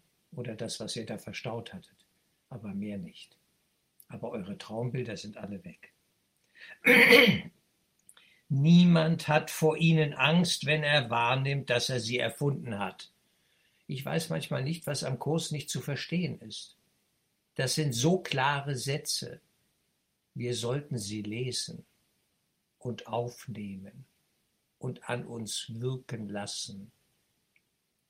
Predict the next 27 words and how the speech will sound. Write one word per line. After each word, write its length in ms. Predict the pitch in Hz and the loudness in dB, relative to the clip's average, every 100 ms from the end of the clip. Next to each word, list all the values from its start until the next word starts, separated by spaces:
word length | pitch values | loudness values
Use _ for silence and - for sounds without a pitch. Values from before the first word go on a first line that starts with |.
| _ _ - _ 131 | _ _ -20 _ -6
Niemand 760 | 131 160 196 190 170 165 - | -2 4 4 4 4 2 -2
hat 340 | 139 147 147 - - | -4 -4 -6 -16 0
Angst, 640 | 143 165 165 - - - | 2 4 2 0 -10 -12
hat 320 | 127 160 175 | -2 -2 -2
vor 240 | - 170 156 | 0 2 2
ihnen 420 | 151 135 127 - | 2 2 -2 -4
Angst, 680 | 131 151 190 - - - - _ _ _ - | 0 2 2 0 -6 -8 -20 _ _ _ -6
wenn 220 | 135 135 | -4 -2
er 260 | 127 120 107 | -2 -2 0
wahrnimmt, 720 | 120 127 139 151 160 160 - | 0 2 2 2 0 0 0
dass 180 | 120 143 | -2 0
er 120 | 117 | -4
sie 180 | 127 135 | -4 -2
erfunden 640 | 131 - 160 156 147 107 | -4 0 0 0 -2 -6
hat, 300 | 104 - - | -6 -10 -8
nämlich 320 | 120 117 117 | -6 -6 -6
die 160 | 131 127 | -8 -8
Träume, 420 | 120 139 113 107 | -2 0 0 -4
die 160 | 110 123 | -8 -8
Illusionen. 800 | 120 123 123 135 113 98 98 _ _ _ _ - - - - | -4 -4 -2 -2 -2 -6 -10 _ _ _ _ -20 -20 -20 -10
Die 160 | 135 135 | -10 -4
Angst 720 | 147 185 202 147 - - - | 0 2 4 4 2 -6 -4
wurde 360 | 143 143 135 | 0 2 2
an 200 | 127 135 | 2 0
ihrem 360 | 147 135 123 123 | -2 0 0 -2
Platz 420 | - 127 - - | 0 -2 0 -2
gehalten, 800 | - 123 123 120 110 - 110 104 | 0 2 2 2 0 -4 -8 -8